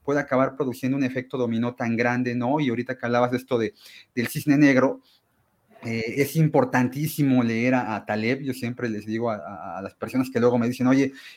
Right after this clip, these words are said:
¿y, y, y como qué me recomiendas para entender, eh, el mundo y cómo invertir en el mundo?". Pues Taleb, El cisne negro, Antifrágil, también me parecen dos lecturas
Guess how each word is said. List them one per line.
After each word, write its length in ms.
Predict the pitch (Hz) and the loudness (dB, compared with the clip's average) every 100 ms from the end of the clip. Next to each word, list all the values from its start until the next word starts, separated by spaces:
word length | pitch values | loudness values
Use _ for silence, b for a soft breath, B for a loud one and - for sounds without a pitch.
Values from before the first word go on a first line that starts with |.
| _ | _
¿y, 640 | 120 117 120 131 - 117 117 | -4 0 0 0 -2 -8 -8
y, 20 | |
y 40 | |
como 260 | 120 120 120 | -4 0 0
qué 460 | - 147 156 156 _ _ _ | 4 6 6 4 _ _ _
me 180 | 131 123 | -4 0
recomiendas 720 | 127 127 127 135 143 143 139 | 0 2 4 6 6 4 0
para 220 | - 117 | -2 -2
entender, 420 | 110 117 113 127 135 - B B _ | 0 -2 2 4 4 2 B B _
eh, 220 | 117 123 | -6 -2
el 100 | 120 | 2
mundo 300 | 143 160 160 | 4 6 6
y 60 | 139 | 4
cómo 160 | 147 | 4
invertir 380 | 151 131 120 143 | 4 4 4 2
en 100 | 139 | 2
el 140 | 127 123 | 2 4
mundo?". 340 | 131 131 160 | 4 4 2
Pues 160 | 127 - | -4 -6
Taleb, 360 | 110 117 131 | -2 0 0
El 100 | 131 | -2
cisne 260 | - - 117 | -6 -10 -6
negro, 300 | 117 127 127 | -2 0 0
Antifrágil, 640 | 117 - 123 127 127 117 | -2 -4 -2 -2 -2 -8
también 260 | 113 107 117 | -6 -4 -4
me 80 | 113 | -4
parecen 440 | 107 113 - 117 | -6 -8 -8 -4
dos 120 | 127 | -2
lecturas 480 | 127 127 127 123 - | -2 -2 -2 -2 -4